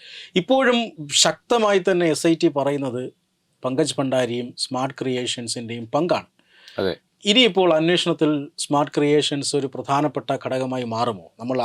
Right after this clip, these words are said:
Speaker 1: ആദ്യം മുതൽ ആവശ്യപ്പെട്ടതാണ്.
Speaker 2: തീർച്ചയായിട്ടും കുമാർ, കാര്യം ഇതിൽ സ്മാർട്ട് ക്രിയേഷൻസിനെ മാറ്റി നിർത്തിക്കൊണ്ടൊരു അന്വേഷണം ഒരിക്കലും ഇതിൽ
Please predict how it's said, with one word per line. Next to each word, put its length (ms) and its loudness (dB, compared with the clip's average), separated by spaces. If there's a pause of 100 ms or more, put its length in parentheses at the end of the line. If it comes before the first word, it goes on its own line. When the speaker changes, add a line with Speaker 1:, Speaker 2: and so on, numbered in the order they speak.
(160)
Speaker 1:
ആദ്യം 240 2
മുതൽ 220 4
ആവശ്യപ്പെട്ടതാണ്. 720 0 (540)
Speaker 2:
തീർച്ചയായിട്ടും 460 2
കുമാർ, 240 2
കാര്യം 220 2 (100)
ഇതിൽ 160 4 (160)
സ്മാർട്ട് 340 -2
ക്രിയേഷൻസിനെ 840 2 (200)
മാറ്റി 320 2
നിർത്തിക്കൊണ്ടൊരു 640 2
അന്വേഷണം 440 0 (560)
ഒരിക്കലും 420 4 (100)
ഇതിൽ 120 2